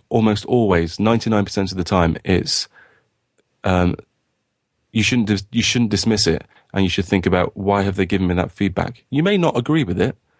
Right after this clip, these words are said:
at first. You may not, um, end up doing anything about that particular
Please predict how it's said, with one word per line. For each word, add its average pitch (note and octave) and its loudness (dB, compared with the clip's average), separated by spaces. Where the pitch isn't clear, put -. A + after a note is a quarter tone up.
at G2 -4
first. - -2
You A2+ 0
may A2+ 2
not, G#2+ 0
um, G2+ 0
end G#2 2
up G2+ -2
doing G#2 2
anything G2+ 0
about A2+ 0
that F2+ -2
particular F#2 -6